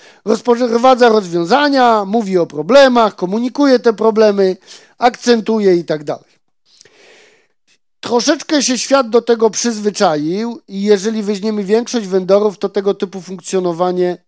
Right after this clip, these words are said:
było od bardzo dawna. Teraz zmiana paradygmatu następuje w ten sposób,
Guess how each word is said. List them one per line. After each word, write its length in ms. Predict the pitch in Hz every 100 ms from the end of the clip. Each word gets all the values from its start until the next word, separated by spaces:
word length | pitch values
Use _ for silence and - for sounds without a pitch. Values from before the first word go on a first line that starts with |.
| _ _ _
było 540 | 151 190 180 180 175 - _ _ _ -
od 180 | 185 175
bardzo 400 | 196 190 170 185
dawna. 360 | 160 135 - _ _ _ _ - - -
Teraz 440 | 247 254 - - - -
zmiana 1080 | 185 190 240 254 320 349 277 220 214 220 -
paradygmatu 800 | 220 233 220 220 226 294 330 277
następuje 580 | 226 - 220 214 233 208
w 60 |
ten 240 | - 269 233
sposób, 640 | - 180 - 180 226